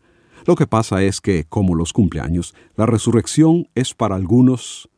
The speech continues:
algo que pueda contener un aspecto no muy halagador. La enseñanza de la Biblia es que habrá dos clases de resurrección, una para vida y otra para condenación eterna. El que dirige un servicio fúnebre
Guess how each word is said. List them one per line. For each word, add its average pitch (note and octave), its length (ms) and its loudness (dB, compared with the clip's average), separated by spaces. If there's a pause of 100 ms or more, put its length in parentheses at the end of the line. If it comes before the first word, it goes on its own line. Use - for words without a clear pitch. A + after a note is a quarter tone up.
(300)
algo C3+ 340 0
que G2+ 120 -4
pueda B2 280 -2
contener F#2+ 520 0
un G#2 120 2
aspecto - 600 -6
no G#2 320 2
muy G#2+ 260 0
halagador. D2 600 -10 (840)
La F2 140 -2
enseñanza E2+ 500 0
de F#2+ 80 0
la F2 140 0
Biblia F#2 400 0
es F#2 100 -4
que - 160 -2
habrá F2 320 0
dos F2+ 240 -4
clases G2 400 -2
de E2+ 100 0
resurrección, D#2 840 -6
una D2 240 -2
para C2+ 220 -6
vida A#2 420 2
y F#2 100 -4
otra F2+ 260 -2
para F2 220 -4
condenación E2 720 -2
eterna. C#2 520 -12 (500)
El A#2 160 2
que A#2+ 120 2
dirige D3 360 2
un B2 100 6
servicio G2+ 460 -2
fúnebre D#2 480 -8